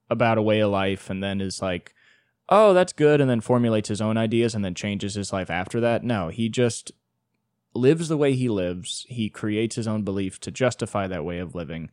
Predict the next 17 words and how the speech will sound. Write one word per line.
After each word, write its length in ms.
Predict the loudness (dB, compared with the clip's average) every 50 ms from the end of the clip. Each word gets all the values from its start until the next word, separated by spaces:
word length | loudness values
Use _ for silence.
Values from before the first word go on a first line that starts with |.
| _ -20 -20 _ _ _
And 160 | -6 -4 -2
then 100 | -2 -2
he 120 | -2 -2
probably 540 | -4 -4 -2 0 0 0 0 -2 -2 -2 -2
finds 340 | -2 -2 -2 -2 -2 -4 -4
different 380 | -4 -4 -4 -4 -6 -6 -4 -4
books 260 | -4 -4 -4 -6 -6
or 80 | -6
YouTube 480 | -6 -6 -6 -8 -10 -10 -10 -10 -8 -8
videos 580 | -8 -8 -6 -6 -6 -6 -6 -8 -8 -10 -12 -14
to, 440 | -10 -8 -6 -6 -6 -6 -6 -8 -10 -10
uh, 360 | -10 -8 -8 -6 -8 -8 -10 -12 -12 -12
confirm 500 | -10 -10 -10 -6 -4 -2 -2 -2 -2 -4
his 160 | -6 -10 -10
bias, 600 | -10 -10 -10 -8 -10 -10 -12 -14 -14 -14 -14 -16 -16 _
you 120 | -14 -12
know? 200 | -12 -12 -14 -16